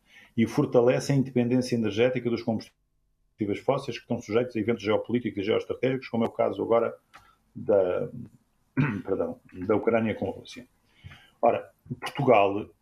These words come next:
tem condições de instalar em Portugal toda a potência que seja necessária para suprir os consumos em Portugal. E isso, eh, mantém-nos num nível de independência energética total, porque eu, n-,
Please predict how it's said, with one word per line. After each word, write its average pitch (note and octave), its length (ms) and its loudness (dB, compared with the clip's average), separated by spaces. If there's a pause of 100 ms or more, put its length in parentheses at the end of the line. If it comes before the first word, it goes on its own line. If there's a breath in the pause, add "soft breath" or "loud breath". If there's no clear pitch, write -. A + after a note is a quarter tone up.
(160)
tem A#2+ 340 2
condições A#2 760 -2
de B2 100 2
instalar A2+ 560 2
em G2+ 120 -2
Portugal A#2+ 680 0
toda C3 540 2
a A#2 80 2
potência B2 580 -2
que - 80 -14
seja A2 380 -2
necessária A2 840 -4
para B2 240 0
suprir B2 380 -4
os B2 80 -6
consumos A#2+ 420 -4
em A#2+ 100 -4
Portugal. G#2+ 480 -4 (760)
E B2+ 260 4
isso, D#3 380 -4 (300)
eh, A2 300 -2 (560)
mantém-nos A#2 800 0
num A#2 180 2
nível B2+ 460 4
de A2 80 0
independência A2 520 -2
energética G#2+ 520 -2
total, A#2+ 320 0
porque - 220 -6
eu, C3 220 0
n-, B2 300 2